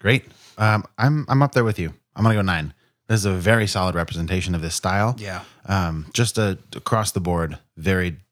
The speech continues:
Speaker 1: fulfilling I P A.
Speaker 2: I'm glad it lives up to the hype. 'Cause
Speaker 1: Yeah.
Speaker 2: I remember I've talked about it a few times.
Speaker 1: People mention it. I actually, I was,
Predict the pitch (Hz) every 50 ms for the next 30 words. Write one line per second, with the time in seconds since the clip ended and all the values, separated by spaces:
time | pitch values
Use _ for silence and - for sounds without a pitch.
0 | _ _ _ - - 92 - - - 95 90 85 82 80 73 76 76 - 82 -
1 | 80 - 120 127 147 151 160 143 113 123 120 117 - - - 110 98 98 110 98
2 | - - _ _ _ _ - 123 165 214 226 165 120 120 113 110 120 - - 101
3 | 98 - - 95 98 98 98 95 92 92 - - 110 104 - 98 90 87 90 92
4 | 143 139 190 180 147 147 180 - - 107 95 - 98 117 135 135 - - 143 123
5 | 110 117 117 101 98